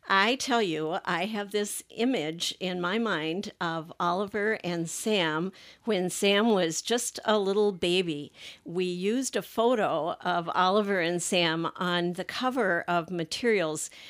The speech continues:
for an initiative called Father to Father that was started by Vice President Al Gore back in the nineties when I was working closely with him, and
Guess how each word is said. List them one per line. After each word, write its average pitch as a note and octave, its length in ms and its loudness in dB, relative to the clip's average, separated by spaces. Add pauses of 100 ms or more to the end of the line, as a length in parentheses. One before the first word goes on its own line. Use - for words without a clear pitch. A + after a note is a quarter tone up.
for F3+ 300 4
an D#3+ 260 2
initiative F3+ 540 0
called E3 260 -4
Father F3+ 380 2
to G3 180 -6
Father F3+ 560 2
that E3 220 -2
was E3 160 -4
started G3+ 560 2
by D#3+ 180 2
Vice E3 320 -2
President E3 540 -6
Al D#3+ 180 0
Gore F3 400 0
back D#3+ 300 -6
in E3 100 -6
the E3+ 60 -6
nineties E3 580 -4 (320)
when E3+ 160 -4
I E3 140 -2
was G3 240 -2
working E3+ 440 -4
closely E3+ 460 0
with D#3 200 -8
him, E3 360 -6
and D#3+ 320 -4